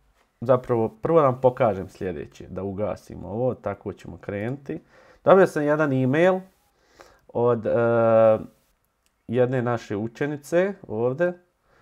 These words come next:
u večernoj S E O školi, e, koja želi ostati anonimna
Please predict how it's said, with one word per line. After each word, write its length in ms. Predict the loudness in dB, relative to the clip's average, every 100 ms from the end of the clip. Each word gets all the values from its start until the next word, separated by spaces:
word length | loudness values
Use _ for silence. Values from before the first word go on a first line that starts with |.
| _ -14
u 640 | -8 -6 -6 -6 -8 -10 -14 _ _
večernoj 720 | -6 -6 -4 -4 -4 -4 -6 -6
S 140 | -8
E 100 | -8
O 80 | -8
školi, 420 | -10 -6 -2 -2
e, 80 | -4 _ _ _ _ _ _ _ -4 0 2 2 0 -6 _
koja 240 | 0 2 4
želi 220 | 6 4
ostati 380 | 2 0 -2 -2
anonimna 540 | -4 -4 -4 -2 -4